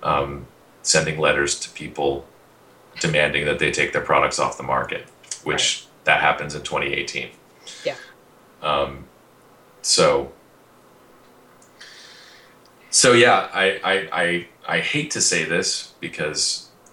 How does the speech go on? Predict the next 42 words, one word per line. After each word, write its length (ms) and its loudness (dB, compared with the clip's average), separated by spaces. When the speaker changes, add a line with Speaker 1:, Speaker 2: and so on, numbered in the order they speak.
Speaker 1:
you 100 -6
know, 260 -6
sending 440 0
money 240 2
to, 320 -8
to 340 -6
organizations 880 0
is 300 -4
obviously 680 -2
sending 380 -2
money, 380 0
and, 480 -4
um, 360 -6
Speaker 2:
Right. 160 -10
Speaker 1:
and, 160 0
and 220 2
I 120 2
feel 560 4
like, 300 0
uh, 40 -4
you 240 -4
know, 240 -2
to 100 -6
be, 220 -4
in 60 -2
order 200 4
to 60 4
be 120 6
respectful, 600 4
I 80 4
should 180 -4
have 140 2
a 40 -4
little 200 -4
bit 160 -2
more 160 0
to 60 -6
show 240 2
for 280 2
it 140 -4
than 220 -6
just, 360 -6